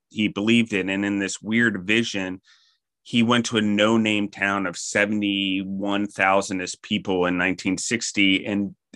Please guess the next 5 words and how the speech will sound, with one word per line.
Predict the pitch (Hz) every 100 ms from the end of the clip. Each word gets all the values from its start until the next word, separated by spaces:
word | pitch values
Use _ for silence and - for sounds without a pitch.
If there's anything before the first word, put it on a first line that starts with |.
| -
and | 101 95 95 87 _ _ _ _ _ _ _ -
literally | 117 131 123 107 101
as | 98
an | 98
entrepreneur | 101 - - 98 104 104 98